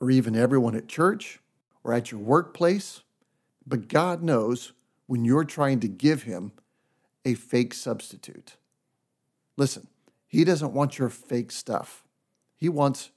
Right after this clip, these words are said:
you. He wants your life and your heart. So before you come down too hard on King Rehoboam, perhaps you need to examine your own heart for a moment. Here's the question.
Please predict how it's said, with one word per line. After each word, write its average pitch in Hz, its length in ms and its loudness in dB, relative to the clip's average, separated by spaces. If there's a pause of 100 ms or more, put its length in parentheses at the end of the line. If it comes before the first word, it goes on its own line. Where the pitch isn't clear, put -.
you. 123 540 2 (540)
He 143 160 0
wants 143 320 -2
your 131 160 2
life 113 560 -2 (200)
and 131 160 0
your 120 180 2
heart. 101 480 -4 (840)
So 139 300 4
before 160 480 -4
you 202 100 0
come 185 240 0
down 151 280 2
too 170 200 -4
hard 143 260 2
on 117 180 0
King 139 220 2
Rehoboam, 117 640 2 (600)
perhaps 147 480 -2 (120)
you 147 180 0
need 151 200 -2
to 131 60 -2
examine 127 500 2
your 117 220 2
own 208 180 4
heart 120 300 -4
for 110 160 -10
a 110 60 -6
moment. - 420 -12 (760)
Here's 175 260 4
the - 80 -14
question. - 500 -4